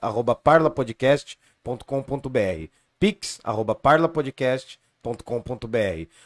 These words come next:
Uma outra forma de você contribuir também é pelo Apoia-se, que é o apoia ponto se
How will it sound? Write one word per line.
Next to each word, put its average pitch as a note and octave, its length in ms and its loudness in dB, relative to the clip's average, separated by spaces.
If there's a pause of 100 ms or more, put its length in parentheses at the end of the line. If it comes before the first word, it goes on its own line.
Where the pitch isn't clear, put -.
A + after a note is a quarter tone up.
Uma C3+ 140 2
outra E3+ 320 6
forma C#3 320 2
de B2 80 -6
você A#2+ 240 -2
contribuir A#2 460 -6
também D3 480 -2 (200)
é - 60 -6
pelo C#3 240 -4
Apoia-se, B2+ 840 2
que - 140 -10
é F#2 60 -2
o F#2 100 0
apoia D3+ 540 4
ponto A2 460 -6
se D3+ 440 0